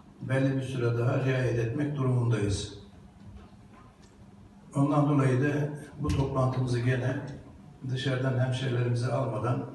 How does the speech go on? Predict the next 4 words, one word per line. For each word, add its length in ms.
belediye 380
çalışanlarımızla, 840
birim 280
müdürlerimizle 960